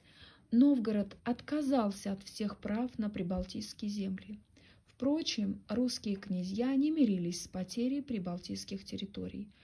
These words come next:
Князь Ярослав Всеволодович одна тысяча двухсот шестой,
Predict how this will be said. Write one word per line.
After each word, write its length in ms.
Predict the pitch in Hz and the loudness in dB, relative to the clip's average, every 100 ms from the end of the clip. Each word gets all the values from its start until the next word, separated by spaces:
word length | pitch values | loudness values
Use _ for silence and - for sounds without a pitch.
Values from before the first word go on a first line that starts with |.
| - - - | -20 -20 -20
Князь 600 | - 202 208 262 277 - - _ _ _ | -4 0 2 0 -2 -6 -14 _ _ _
Ярослав 600 | 196 196 185 185 208 233 247 | -4 -2 -2 -4 -2 -2 -4
Всеволодович 880 | - 185 170 180 208 240 269 - - _ _ - - - - - - _ _ | -6 -4 -4 -4 -4 -4 -4 -6 -10 _ _ -20 -20 -20 -20 -20 -20 _ _
одна 240 | - 202 208 | -6 -2 0
тысяча 320 | 262 254 240 | -2 -4 -2
двухсот 440 | 208 214 - 208 | -2 -4 -6 -6
шестой, 680 | - 196 - - 196 220 285 | -4 -4 -8 -6 -2 0 -2